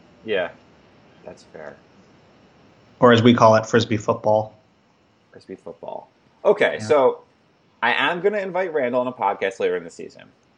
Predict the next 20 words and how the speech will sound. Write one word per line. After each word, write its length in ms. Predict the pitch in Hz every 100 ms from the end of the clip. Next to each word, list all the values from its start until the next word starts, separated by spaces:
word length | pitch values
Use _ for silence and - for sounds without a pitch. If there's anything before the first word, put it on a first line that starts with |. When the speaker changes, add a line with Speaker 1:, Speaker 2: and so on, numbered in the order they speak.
| _
Speaker 1:
Do, 120 | - 131 _ _ _
how 200 | - - -
come, 280 | 302 269 - _
how 160 | - 233
come 160 | 359
she's 380 | 330 - 214 214
the 160 | 180 175
only 360 | 139 151 156 143
plus 280 | 147 139
one 200 | 143 123
that'll 240 | 107 101 104
come 180 | 117 107
on 80 | 98
a 40 |
podcast? 640 | 92 95 - - - - _ _ _ _ _ _ _ _ _ _ _
Speaker 2:
Well, 100 | 123
she 140 | 113 120
hasn't 360 | 147 131 110
yet, 320 | 120 147 117
so 120 | -